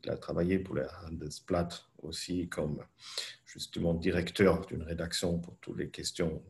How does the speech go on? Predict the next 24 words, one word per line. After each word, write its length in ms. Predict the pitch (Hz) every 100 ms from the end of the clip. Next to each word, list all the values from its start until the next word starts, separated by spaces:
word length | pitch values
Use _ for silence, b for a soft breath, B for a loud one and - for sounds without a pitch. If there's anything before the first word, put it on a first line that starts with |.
| -
de 60 | 67
politique 560 | - 80 80 - -
extérieure 880 | - - 85 85 87 87 85 - - -
à 80 | 82
Düsseldorf. 880 | 135 143 156 131 131 175 - - -
Et 100 | 101
depuis, 580 | - 69 - 85 78 - - _ -
on 40 |
pourrait 260 | - 87 85
dire 140 | 87
presque 320 | 87 85 - 90
vingt 240 | 123 151
ans 100 | 120
maintenant, 460 | 113 85 92 123 - B B B B -
il 120 | -
suit 240 | - 113 110
de 80 |
très, 340 | 87 - - 147 - _ _ -
très 120 | -
près 440 | - 127 170 - - _ _
la 100 | 95
politique 540 | 90 - 101 104 120 117
à 60 |
Bruxelles. 680 | 80 92 127 - 95 185 247